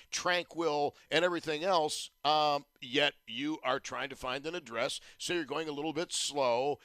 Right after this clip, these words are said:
and you probably get people behind you honking their horn and everything else. Maybe you used to drive professionally, and you've got some stories to tell.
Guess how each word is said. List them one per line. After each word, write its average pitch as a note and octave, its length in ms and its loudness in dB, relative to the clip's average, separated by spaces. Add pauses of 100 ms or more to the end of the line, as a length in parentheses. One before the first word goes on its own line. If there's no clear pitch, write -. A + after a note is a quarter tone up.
(180)
and D#3 160 2
you D3 80 -4
probably D#3+ 480 0
get D3 120 -4
people E3 300 -2
behind C#3+ 460 0
you A#2+ 160 -6
honking D#3+ 380 -2
their D#3+ 120 -4
horn C#3 420 -4 (240)
and D#3+ 140 2
everything D#3 340 -2
else. G#3+ 380 0
Maybe F3+ 280 0
you E3 380 -8
used F#3 460 -4
to E3+ 100 -6
drive G2 640 -4
professionally, A2 800 -6 (300)
and C3+ 180 0
you've C#3 120 -4
got C#3+ 200 0
some C#3 120 -6
stories C#3+ 460 -2
to C3 120 -8
tell. B2+ 320 0